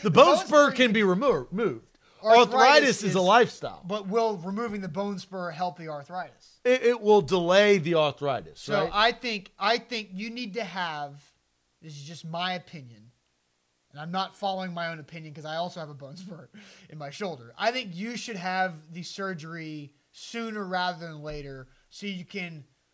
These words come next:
Speaker 1: take advantage
Speaker 2: Live
Speaker 1: of
Speaker 2: my best life.
Speaker 1: as much basketball life as possible. You know? So, so if, if removing the bone spur sets the arthritis timeline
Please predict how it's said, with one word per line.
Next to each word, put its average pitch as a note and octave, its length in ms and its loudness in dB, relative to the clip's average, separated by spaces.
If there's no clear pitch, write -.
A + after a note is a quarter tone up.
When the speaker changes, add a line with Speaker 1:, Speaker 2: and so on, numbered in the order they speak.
Speaker 1:
take A#3 320 -6
advantage F#3 640 -8
Speaker 2:
Live E3 240 0
Speaker 1:
of E3 80 -2
Speaker 2:
my E3+ 140 2
best D#3+ 300 -2
life. D3+ 200 -4
Speaker 1:
as G3 200 -4
much G3 440 -2
basketball G3 640 -2
life F3+ 280 -2
as D3+ 100 -16
possible. - 500 -18
You F3+ 100 -16
know? G3 200 -8
So, G3 400 -6
so A3+ 280 -2
if, A3 260 -4
if F3+ 200 -8
removing B3+ 360 -4
the C#4 80 -6
bone A3+ 280 -4
spur F#3+ 460 -8
sets - 640 -8
the A#3 160 -6
arthritis A3 640 -2
timeline G3 520 -10